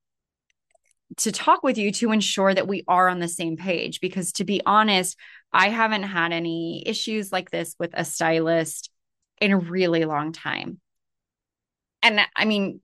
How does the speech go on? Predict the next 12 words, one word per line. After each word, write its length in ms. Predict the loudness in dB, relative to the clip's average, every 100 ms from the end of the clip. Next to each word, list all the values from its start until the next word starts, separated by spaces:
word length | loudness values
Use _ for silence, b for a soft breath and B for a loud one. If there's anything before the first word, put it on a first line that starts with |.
| 0
to, 240 | 0 0
to 160 | 0 2
be 140 | 2
perfectly 420 | 2 2 4 4
honest 260 | 4 2 0
with 140 | -4
you, 680 | -2 0 2 2 2 0 -2 -8 _ _ _ _ _ _ _
I 160 | 0 0
have 220 | 2 0
not 340 | 2 2 2 0
had, 420 | 0 0 0 -4
like, 200 | -8